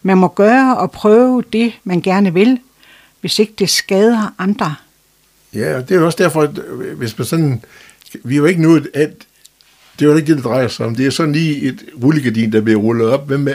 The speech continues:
Speaker 2: hvem er jeg? Øh, og der er jo mange ting, også min narhed med, at jeg er baron, og jeg er greve, og jeg har en masse riddertitler og sådan noget. Der er en masse mennesker, der vil sige, "Det er en gammel nar, øh, person,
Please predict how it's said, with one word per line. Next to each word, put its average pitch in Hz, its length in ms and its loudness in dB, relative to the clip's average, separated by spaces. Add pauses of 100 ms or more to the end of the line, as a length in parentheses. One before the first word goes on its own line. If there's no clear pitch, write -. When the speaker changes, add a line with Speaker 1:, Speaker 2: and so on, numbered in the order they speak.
Speaker 2:
hvem 143 200 -6
er 135 80 -4
jeg? 131 340 -6 (440)
Øh, 117 360 -2 (400)
og 127 140 -4 (160)
der 160 60 0
er 165 60 2
jo 147 60 0
mange 180 260 0
ting, 156 280 -6 (600)
også 196 280 -2
min 147 160 2
narhed 139 500 -2
med, 135 140 -4
at 120 520 -6
jeg 123 200 -8
er 113 60 -8
baron, 135 520 0
og 107 140 -4
jeg 104 160 -6
er 110 40 -10
greve, 180 480 2
og 131 80 -4
jeg 120 80 -8
har 147 140 -6
en 135 80 -6
masse 117 300 -8
riddertitler 135 680 -2
og 110 80 -4
sådan 131 120 -14
noget. 139 140 -8 (400)
Der 202 80 0
er 196 40 0
en 160 60 0
masse 165 260 -2
mennesker, 160 280 -2
der - 20 -2
vil 107 100 -4
sige, 135 280 -4 (160)
"Det 170 100 2
er 160 40 2
en 113 120 -2 (260)
gammel 110 280 -4
nar, 117 400 -4 (220)
øh, 101 120 -10
person, 107 480 -8